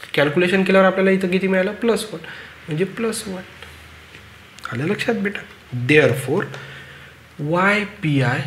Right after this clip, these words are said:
equals to x into e power minus two x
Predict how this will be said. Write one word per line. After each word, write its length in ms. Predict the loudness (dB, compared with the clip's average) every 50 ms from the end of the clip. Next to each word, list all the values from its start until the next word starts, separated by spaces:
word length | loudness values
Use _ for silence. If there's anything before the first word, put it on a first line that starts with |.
| -8 -10 -14 -4 0 0
equals 440 | 0 0 0 0 2 2 2 0 -2 -4 -6 -6
to 80 | -6 -8 -8 -10 -10 -4 -2
x 220 | -2 -2 -2 -6 -8 -4 -2
into 280 | -2 0 0 0 -2 -4 -2
e 100 | -2 -2 -2 -2 0
power 220 | 0 2 2 2
minus 420 | 2 2 2 2 2 0 -2 -4 -6 -8
two 100 | -10 -10 -10
x 240 | -12 -14 -14 -14